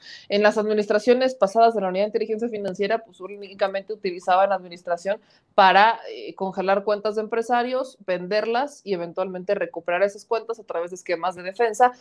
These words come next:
con acuerdos y dinero de por medio. Así es como se recuperaban las cuentas.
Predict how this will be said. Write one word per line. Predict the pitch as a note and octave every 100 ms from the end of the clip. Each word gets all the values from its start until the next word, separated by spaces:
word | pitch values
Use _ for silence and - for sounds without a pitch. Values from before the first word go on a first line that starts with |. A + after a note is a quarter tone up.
| _
con | - F#3+
acuerdos | F#3 G#3 G3+ G#3 -
y | G#3+
dinero | F3+ D#3+ D#3
de | F3
por | G#3 A#3
medio. | D4 C4 -
Así | F#3 - F3+
es | F3
como | G3 G3
se | G3
recuperaban | F3 D#3+ - E3 F3+
las | F#3+ G3
cuentas. | F#4 F#4+ -